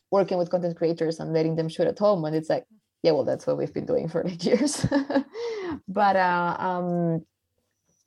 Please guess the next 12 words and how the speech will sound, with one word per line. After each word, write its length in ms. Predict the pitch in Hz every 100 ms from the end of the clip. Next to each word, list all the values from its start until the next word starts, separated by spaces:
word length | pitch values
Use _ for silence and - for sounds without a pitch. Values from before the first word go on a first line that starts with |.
| _ _ _ _ - _ _ -
I, 760 | 208 240 277 269 247 220 196 170 - _ _ _ _ -
yeah, 460 | 165 202 208 170 -
I 240 | 226 254 196 208
don't 500 | 196 202 202 185 170
know. 460 | 170 175 160 131 160 - _ _ _ _ _ _ _ -
I 180 | - 214
feel 160 | 277
like 140 | 277 226
these 120 | 226
two 120 | 233
years 320 | 202 202 202
have, 200 | 208 180